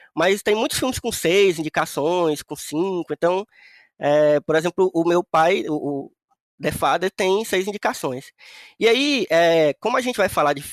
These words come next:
desses filmes que tão concorrendo a Oscar, e esse episódio vai sair exatamente antes do Oscar,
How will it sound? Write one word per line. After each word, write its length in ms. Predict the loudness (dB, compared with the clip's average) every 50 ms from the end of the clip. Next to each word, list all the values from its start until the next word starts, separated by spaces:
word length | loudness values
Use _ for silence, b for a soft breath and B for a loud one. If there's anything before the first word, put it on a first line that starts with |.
| -18 -18
desses 360 | -4 -2 -2 -2 -2 -10 -8
filmes 180 | -8 -8 -10
que 60 | -6 -6
tão 100 | -6 -6
concorrendo 360 | -6 _ _ -6 -4 -2 -2
a 60 | 0 0
Oscar, 280 | -2 -2 -2 -4 -6
e 200 | -4 -4 -2 -4
esse 140 | -4 -4 -4
episódio 340 | -10 -8 -6 -6 -6 -4 -4
vai 100 | -6 -6
sair 420 | -4 -4 -4 -2 -2 -2 -4 -6
exatamente 540 | -4 -4 -4 -4 -2 -4 -4 -4 -4 -2 -2
antes 260 | -2 -2 -2 -6 -10
do 120 | -10 -6 -2
Oscar, 380 | 0 0 0 -2 -4 -10 -10